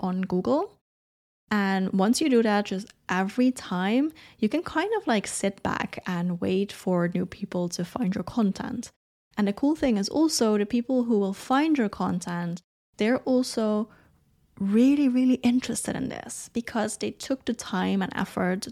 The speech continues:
to search for it on Google or whatever search engine they use. So that's really valuable. They will one hundred percent like the content because it literally answers the question that they have.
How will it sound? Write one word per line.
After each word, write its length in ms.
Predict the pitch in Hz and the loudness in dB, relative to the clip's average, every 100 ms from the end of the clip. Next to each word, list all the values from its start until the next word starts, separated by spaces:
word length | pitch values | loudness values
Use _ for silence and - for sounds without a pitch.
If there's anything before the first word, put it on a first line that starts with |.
| - | -10
to 420 | - 190 180 185 | -2 0 2 0
search 300 | - 311 - | 2 0 0
for 200 | - 160 | -4 -4
it 240 | - - - 196 | -4 -8 -8 -2
on 260 | 180 180 | 0 2
Google 360 | 180 202 185 185 | 4 4 4 2
or 180 | 185 170 | 2 2
whatever 340 | - 185 180 | 0 0 -2
search 260 | - 214 208 | 0 0 0
engine 320 | 175 160 185 | -2 -2 -4
they 100 | 208 | -6
use. 400 | 285 196 - - _ _ _ _ | -6 -8 -8 -12 _ _ _ _
So 200 | - 208 | -2 0
that's 380 | 208 370 - 208 | 2 0 0 -2
really 320 | 202 277 165 | 0 0 0
valuable. 680 | 170 - - - - 202 202 _ _ _ - | -2 -6 -6 -12 -14 -14 -16 _ _ _ 0
They 200 | 202 262 | 2 4
will 300 | 254 233 214 | 4 4 4
one 240 | 185 196 | 4 4
hundred 380 | 196 202 196 175 | 4 4 2 0
percent 680 | 175 - - 190 208 214 - - _ _ _ - | -4 -4 -2 -2 -4 -6 -8 -14 _ _ _ -2
like 340 | 196 185 - | 0 0 -2
the 80 | - | -8
content 640 | - 180 170 - - 202 - | -6 -4 -2 -4 -6 -6 -8
because 320 | 202 190 185 | -6 -4 -4
it 140 | 175 | -2
literally 440 | 185 208 - 190 - | 0 0 0 -2 0
answers 400 | 175 175 180 180 | -2 -2 -4 -6
the 80 | |
question 380 | 180 190 170 180 | -6 -6 -6 -4
that 180 | 170 - | -6 -6
they 80 | - | -10
have. 640 | 202 220 - - - - | -4 0 0 -2 -14 -20